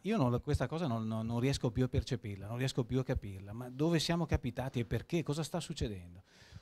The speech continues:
La potenza che c'è qui dentro, qui, questa platea,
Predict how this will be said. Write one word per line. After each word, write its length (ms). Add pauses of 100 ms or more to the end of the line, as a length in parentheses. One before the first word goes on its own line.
(280)
La 200
potenza 560
che 140
c'è 160
qui 160
dentro, 360
qui, 320 (800)
questa 300
platea, 480